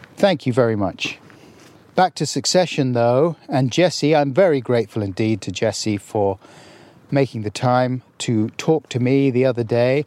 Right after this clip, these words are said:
And actually, when we recorded our conversation, I didn't yet know that I was gonna be hosting a live event with five of the Succession writers, Jesse and Tony Roach and Lucy Prebble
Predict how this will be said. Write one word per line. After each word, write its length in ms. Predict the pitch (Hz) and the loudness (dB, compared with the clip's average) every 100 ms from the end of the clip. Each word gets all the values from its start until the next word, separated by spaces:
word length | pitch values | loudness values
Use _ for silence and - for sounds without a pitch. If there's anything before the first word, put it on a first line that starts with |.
| - - - | -8 -16 -2
And 80 | 170 | 0
actually, 320 | 226 - 175 | 0 -2 0
when 160 | 156 160 | 2 2
we 120 | 151 | 2
recorded 500 | 143 - 240 208 143 | 0 0 0 2 2
our 140 | 117 | 0
conversation, 840 | - 120 104 - 107 95 - 107 127 | -2 -6 -4 -4 -4 -4 -4 -6 -4
I 100 | 143 | -4
didn't 460 | 127 165 147 - - _ _ - - - _ - | 0 0 -2 -6 -20 _ _ -20 -20 -20 _ -4
yet 240 | 143 143 - | 0 0 0
know 600 | 139 156 143 117 117 139 - | 0 2 2 2 0 -2 0
that 100 | 135 | 0
I 100 | 127 | 2
was 160 | 123 - | 0 0
gonna 140 | 151 | 2
be 100 | 135 | 2
hosting 580 | 120 143 - 143 127 135 | 2 0 0 -2 -2 -4
a 320 | 143 117 117 | -2 0 0
live 480 | 117 123 147 180 147 | 2 2 4 2 0
event 540 | 120 120 113 117 - - - - - - | -2 0 0 -2 -8 -16 -20 -20 -20 -4
with 160 | 117 101 | -2 -2
five 460 | - 151 151 139 | 2 4 4 2
of 140 | 113 - | -2 -2
the 120 | 110 | -4
Succession 680 | - - - 123 - 113 101 | -2 -6 -2 0 0 -4 0
writers, 640 | 113 113 - 120 120 - - - - - | 0 0 0 -2 -2 -8 -12 -20 -20 -18
Jesse 880 | - - 123 - 127 123 120 135 277 - | -2 0 0 0 2 2 2 -2 -8 -6
and 340 | 117 104 95 | 0 0 -2
Tony 300 | - 131 127 | -2 0 0
Roach 560 | 117 120 120 120 - - - | 2 2 2 -2 -8 -6 -6
and 180 | 98 | -2
Lucy 380 | 104 135 - 143 | 0 0 0 -6
Prebble 580 | - 131 117 117 117 | -2 0 2 2 2